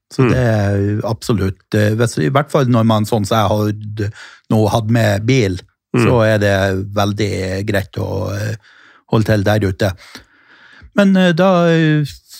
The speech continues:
Speaker 1: etter å ha ført litt rundt og fotografert til det her stadionhjerteprosjektet mitt, så, eh, for jeg til Spjelkavik og slo i hjel noen timer før kamp,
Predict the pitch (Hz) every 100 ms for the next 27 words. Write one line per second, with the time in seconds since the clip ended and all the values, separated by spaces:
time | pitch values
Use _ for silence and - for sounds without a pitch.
0 | - 165 170 - 151 139 143 139 127 127
1 | - 156 127 110 - 151 127 113 107 98
2 | - 117 113 - 147 - 104 101 104 98
3 | - 139 151 151 147 147 135 - 147 143
4 | 131 170 - 143 - 101 95 - - 131
5 | 127 120 113 110 107 107 104 104 101 -
6 | 143 120 101 113 107 104 101 101 104 104
7 | 151 165 - 185 185 160 - 123 117 110
8 | 101 131 123 127 139 123 110 139 135 135
9 | 117 107 165 185 165 170 147